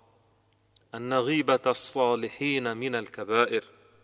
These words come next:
وما نقل عن القرطبي من أنها كبيرة بالإجماع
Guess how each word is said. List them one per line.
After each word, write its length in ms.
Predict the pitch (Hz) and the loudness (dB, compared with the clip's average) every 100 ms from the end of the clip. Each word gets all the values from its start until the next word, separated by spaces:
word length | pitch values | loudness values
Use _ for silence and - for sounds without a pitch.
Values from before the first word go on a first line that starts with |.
| _ _ _ _ _ | _ _ _ _ _
وما 320 | 104 107 120 | -10 -2 0
نقل 380 | 139 151 151 143 | -2 -4 -4 0
عن 300 | 135 120 131 | 2 2 -2
القرطبي 1160 | 127 113 139 123 - 120 139 139 127 127 123 123 _ _ _ _ | -4 -4 -4 -4 -6 -6 -6 -6 -6 -6 -8 -12 _ _ _ _
من 180 | 104 107 | -14 -6
أنها 540 | 127 131 127 117 117 | -4 0 0 2 0
كبيرة 760 | 113 120 110 135 139 127 110 - | 0 -2 -2 0 2 2 0 -4
بالإجماع 1000 | 117 110 104 127 120 117 98 113 123 | -10 -10 -8 -8 -6 -10 -8 0 2